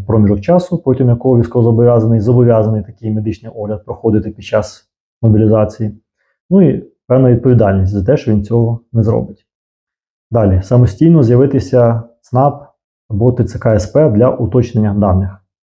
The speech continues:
Знову ж таки, напевно, буде передбачено якийсь термін часу, протягом якого військовозобов'язаний зобов'язаний туди з'явитись для уточнення даних. Ну і що саме цікаве, е,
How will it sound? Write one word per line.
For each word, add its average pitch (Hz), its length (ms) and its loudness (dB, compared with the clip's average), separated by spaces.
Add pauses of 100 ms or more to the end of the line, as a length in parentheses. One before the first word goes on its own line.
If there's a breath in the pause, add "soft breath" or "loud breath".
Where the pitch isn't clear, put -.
(160)
Знову 107 200 2
ж - 120 -4
таки, - 160 -8
напевно, 107 380 2
буде 104 200 2
передбачено 104 600 0
якийсь 101 460 -8 (180)
термін 101 300 2
часу, 165 460 0 (320 soft breath)
протягом 113 320 0
якого 160 320 2
військовозобов'язаний 117 840 0
зобов'язаний 110 520 2
туди 104 240 0
з'явитись 135 560 -4
для 98 180 0
уточнення 107 600 -6
даних. 92 400 -4 (680)
Ну 135 160 4
і 107 280 2
що 120 120 -4
саме 101 280 0
цікаве, 165 440 2
е, 160 80 0